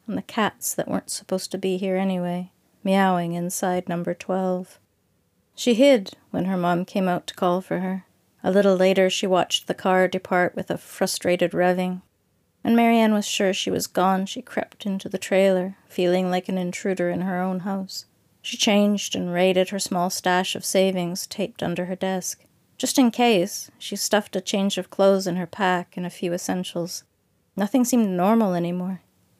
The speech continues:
She had to be ready for not normal. Then she went to a drugstore. Mid-afternoon in the adult section of the public library meant that she was largely unbothered.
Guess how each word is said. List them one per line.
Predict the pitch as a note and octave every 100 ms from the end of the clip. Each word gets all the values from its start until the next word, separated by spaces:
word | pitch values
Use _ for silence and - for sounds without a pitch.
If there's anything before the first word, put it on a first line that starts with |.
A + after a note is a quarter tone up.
| _
She | - A#3
had | A#3
to | B3
be | A#3
ready | G#3+ A3+ G#3
for | F#3+ E3+
not | F3+ F3 F#3+ -
normal. | F3 E3 E3+ F3 _ _ _ -
Then | G#3 G#3
she | -
went | G3 G3
to | - A3
a |
drugstore. | G#3+ G3 G3 - F#3 F3 F3 _ _ _ _ _ _ _ _ _ _ _ _ -
Mid-afternoon | A#3+ C4 C#4+ - B3 A#3 A#3+ A3+
in | A3
the | G#3+ G3+
adult | G3+ G3+ -
section | - - - G#3+
of | F#3+
the | F3+
public | - G3+ G3+ -
library | G3+ G3+ F#3 F3+ F#3 F3+
meant | F#3+ G3+ -
that | - - -
she | -
was | G3+ F#3+ F#3+
largely | F#3 G3+ - G3+ F#3+
unbothered. | F#3 F#3 F#3 F#3+ F#3 F#3 F#3